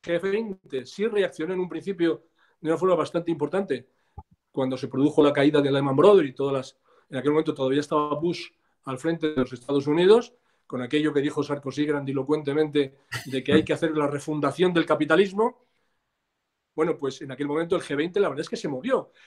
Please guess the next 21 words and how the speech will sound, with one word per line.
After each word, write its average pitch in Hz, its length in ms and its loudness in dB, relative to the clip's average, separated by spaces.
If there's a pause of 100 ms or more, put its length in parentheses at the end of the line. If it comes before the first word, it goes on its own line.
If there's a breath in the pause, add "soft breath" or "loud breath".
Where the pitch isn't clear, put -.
(100)
Y 151 100 -2
el 147 80 0
G 214 160 4
veinte, 262 460 -2 (460)
eh, 147 720 -2
recomendó 165 800 0 (220 soft breath)
que 156 100 -2
las 147 160 0
medidas 233 400 -4
de 190 80 2
estímulo 190 480 0
económicas 160 720 -2 (1000)
no 247 60 -10
se 285 120 -4
levantasen 240 460 0
hasta 180 180 -6
que 147 60 -10
se 143 80 -6
acabara 185 300 -2
la 151 100 -6
crisis. - 440 -10